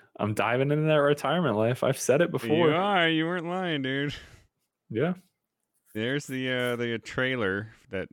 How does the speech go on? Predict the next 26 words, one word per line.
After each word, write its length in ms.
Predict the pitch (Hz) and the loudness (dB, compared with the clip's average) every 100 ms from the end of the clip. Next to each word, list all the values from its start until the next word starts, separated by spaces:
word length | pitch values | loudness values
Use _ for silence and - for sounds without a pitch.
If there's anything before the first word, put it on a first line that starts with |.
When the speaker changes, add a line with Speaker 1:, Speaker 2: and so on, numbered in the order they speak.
| _ | _
Speaker 2:
Nintendo 340 | 101 92 101 95 | -12 -10 -8 -10
Switch 240 | - 98 | -8 -10
Sports 320 | - 101 95 | -8 -10 -8
originally 400 | 90 98 110 110 | -8 -6 -6 -6
released, 400 | 95 87 87 92 | -6 -6 -6 -6
and 180 | 82 101 | -8 -2
there's 200 | 113 135 | 0 0
the 120 | 131 127 | 0 -4
clip 340 | - 147 147 | -2 -4 -2
of 180 | 117 104 | -6 -4
golf, 520 | 113 117 90 - _ - | -2 0 -2 -6 _ -14
and 220 | 98 90 | -10 -8
that 140 | 92 | -6
was 200 | 87 104 | -6 -6
not 220 | 110 107 113 | -4 -6 -4
available 400 | 101 107 92 85 | -6 -6 -6 -8
up 120 | 92 | -10
until 220 | 90 - 87 | -12 -12 -12
y-, 180 | 85 85 | -12 -14
yesterday. 600 | 95 95 - - 82 82 | -12 -12 -12 -14 -12 -12
So 160 | - 87 | -14 -14
go 140 | 90 | -14
check 240 | - 98 | -14 -14
that 140 | - 90 | -12 -12
out. 200 | 87 - | -12 -16
It's 120 | _ | _